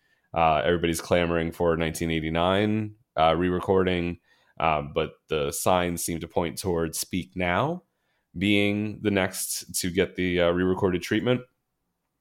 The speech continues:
which would then leave nineteen eighty-nine and, uh, the eponymous debut album, Taylor Swift, Taylor Swift, because I think there is still a little bit of time that's needed to pass before she can re-record Reputation.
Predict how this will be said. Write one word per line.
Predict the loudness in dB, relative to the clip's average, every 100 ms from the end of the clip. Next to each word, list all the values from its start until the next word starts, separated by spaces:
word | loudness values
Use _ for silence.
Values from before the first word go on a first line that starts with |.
| -14 -2
which | 0
would | 2
then | 2 2
leave | 0 -2 -2
nineteen | -4 -4 -2
eighty-nine | -2 0 0 0 -2 -4
and, | -4 -2 0 0 2
uh, | 2 2 -2 -10 _ _ _ _
the | -6
eponymous | 0 0 2 -2 -4
debut | -4 -4 2
album, | 4 4 2
Taylor | -6 -6
Swift, | -6 -8 -6
Taylor | -6 -6
Swift, | 0 2 2 0 -10 _ -20 -20 _
because | 0 2 2
I | 0
think | -4 -2 0 0 2
there | 2 2
is | 0 -2
still | 0 0
a | 2
little | 0 0
bit |
of | -2
time | -2 -2
that's | -2 -4
needed | -2 -2 -2
to | -4
pass | -2 0 -2
before | -4 -4 -2 -2
she | -2
can | -4 -2
re-record | -2 -2 -2 0 0 -2
Reputation. | -6 -6 -4 -4 -2 -2 -2